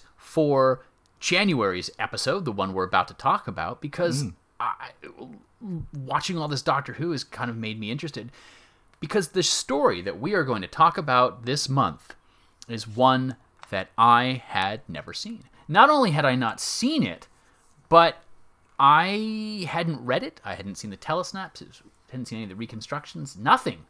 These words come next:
Speaker 1: nothing at all. Uh, 'cause today we're talking about the Troughton Doctor's mostly missing episode, so recently animated from season four. It's nineteen sixty-seven's The Faceless Ones, penned by David Ellis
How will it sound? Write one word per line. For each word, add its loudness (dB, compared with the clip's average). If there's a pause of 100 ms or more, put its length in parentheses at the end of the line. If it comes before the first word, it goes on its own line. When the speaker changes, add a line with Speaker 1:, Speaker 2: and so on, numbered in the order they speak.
Speaker 1:
nothing 2
at 0
all. 8
Uh, -2 (120)
'cause -8
today 0
we're 0
talking -4
about 0 (320)
the -14
Troughton 8
Doctor's -2
mostly 8
missing -8
episode, -16
so -12
recently -6
animated -10 (520)
from -8
season -4
four. -2
It's -10
nineteen -6
sixty-seven's -6
The -6
Faceless -4
Ones, -8
penned -8
by -4
David -8
Ellis -10